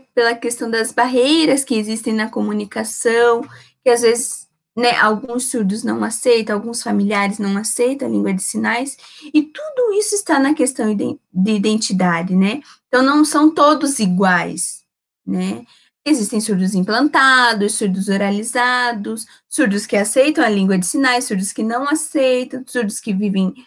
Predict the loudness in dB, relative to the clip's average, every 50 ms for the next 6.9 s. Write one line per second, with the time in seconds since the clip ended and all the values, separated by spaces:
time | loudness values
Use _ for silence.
0 | _ _ _ -2 2 2 2 2 4 4 6 6 6 6 4 2 0 -2 -2 -2
1 | 0 0 2 2 2 2 2 0 0 -2 -2 -4 -6 -6 _ -20 -20 -20 _ _
2 | 2 2 2 2 0 -2 0 2 2 2 2 0 -4 -4 -2 0 0 0 -2 -2
3 | -2 0 0 0 0 -2 -6 -8 -6 -6 -6 -4 -2 -2 -2 0 0 0 -2 -2
4 | -2 -2 -2 0 -2 -2 -2 0 0 0 0 0 0 0 -2 -2 -2 -2 -4 -4
5 | -4 -4 -4 -6 -8 -8 -12 _ 0 2 4 4 4 2 0 0 0 0 0 0
6 | 0 0 -2 -2 -2 -4 -4 -4 -4 0 0 2 2 2 0 -2 -6